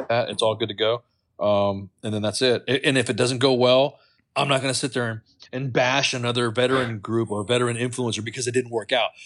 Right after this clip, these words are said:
'cause that's just not good business anyways. 'Cause at this point, man, we're civilians, man. We're, we're, you know, at this point, it's, it's, it's to improve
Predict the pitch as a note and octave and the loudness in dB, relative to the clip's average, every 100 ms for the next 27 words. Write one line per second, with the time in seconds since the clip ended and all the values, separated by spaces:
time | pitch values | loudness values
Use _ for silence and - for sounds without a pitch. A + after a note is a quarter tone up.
0 | - A3+ G3+ E3+ F3+ C3+ C3+ A#2+ D3 G#2+ | -2 2 2 2 0 0 0 2 2 0
1 | F2+ C3+ A2 G2+ - A2+ A2 B3 - D#3 | -6 -6 -6 -10 -10 -8 -4 -2 0 0
2 | C3 - _ _ _ _ _ _ A2 B2+ | 0 -8 _ _ _ _ _ _ -2 0
3 | D#3+ - G2 E3+ G#2+ E2 F2+ F2 A#2 B2 | 0 0 0 0 -2 -8 -14 -8 -6 -6
4 | A#2+ C3 A#2+ A2+ G2 A2 F#2+ B2+ - A#2 | -2 0 0 -2 -6 -8 -6 -4 -4 -4
5 | G#2+ F#2+ - - - - A#2 - - G2+ | -4 -6 -12 -12 -10 -4 -4 -4 -2 -2
6 | - - G3+ - - E3+ E3+ E3+ D#3 | -2 -6 -8 -6 0 0 2 2 0